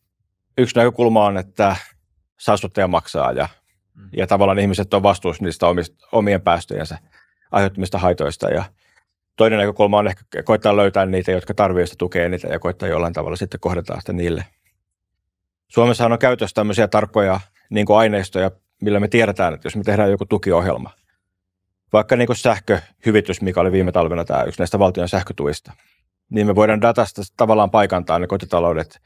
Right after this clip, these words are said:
Speaker 1: kellä sähkön käyttö on iso ja tuloluokka pientä, ja periaatteessa ma-, olisi mahdollista, niinku, kohdentaa näitä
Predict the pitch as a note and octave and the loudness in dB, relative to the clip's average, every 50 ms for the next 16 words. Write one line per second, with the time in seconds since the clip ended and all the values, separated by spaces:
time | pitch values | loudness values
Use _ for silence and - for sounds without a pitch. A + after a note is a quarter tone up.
0 | _ _ _ _ - A#2 A2+ A2 G#2+ A2+ G2 F#2 - F#2+ - F2+ F2+ - - E2+ | _ _ _ _ 0 2 4 4 4 2 0 0 -2 -2 -2 -2 -2 -2 -2 -2
1 | F2+ - - - G2+ F2 E2+ E2 - - G2 F#2+ F#2 F2+ E2 - - - - F2 | -2 -2 -2 0 0 0 0 0 -2 0 0 2 2 2 0 -2 -4 -8 -4 -4
2 | D#2+ D#2+ D2+ - B1 B1+ B1+ - - _ _ _ _ _ _ _ _ _ _ _ | -4 -4 -6 -8 -8 -8 -10 -10 -14 _ _ _ _ _ _ _ _ _ _ _
3 | _ _ - B2 A#2+ A2+ G#2 - - G2+ - G#2+ G#2 G2 - - F#2 G2 F2 G#2 | _ _ 0 2 4 4 2 2 0 -4 -2 0 2 0 2 0 -4 -4 0 2
4 | F#2+ G2 G2 F#2+ F2 - F#2 D2 E2 G2 G2 - - G2 G2 F#2+ F2+ F2+ E2+ E2 | 2 2 2 0 -2 -4 -4 -4 -4 -4 -2 0 2 2 2 0 0 -2 -4 -4
5 | F2 E2+ E2 D#2+ - D2+ | -2 -4 -6 -6 -6 -8